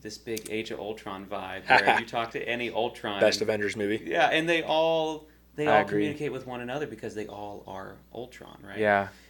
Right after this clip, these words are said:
Speaker 1: And I'm looking at this thing, and I'm trying to come up with a different way of looking at it in my head.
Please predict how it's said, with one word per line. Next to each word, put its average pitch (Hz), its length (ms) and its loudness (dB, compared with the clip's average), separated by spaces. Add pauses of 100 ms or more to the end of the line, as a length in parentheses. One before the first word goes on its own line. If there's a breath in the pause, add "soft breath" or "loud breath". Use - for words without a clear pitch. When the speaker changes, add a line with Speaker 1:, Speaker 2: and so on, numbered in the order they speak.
Speaker 1:
And 120 140 -2
I'm 139 140 0
looking 139 240 -4
at 107 140 -6
this 107 160 -6
thing, 107 260 -6
and 101 80 -6
I'm 117 100 -8
trying 113 360 -8
to 110 60 -6
come 120 360 -8
up 113 220 -6
with 104 320 -6
a - 80 -8
different 147 480 -4
way 110 160 -2
of 110 100 -2
looking 107 280 -8
at 104 120 -10
it - 80 -16
in 98 140 -12
my 98 160 -12
head. 104 500 -10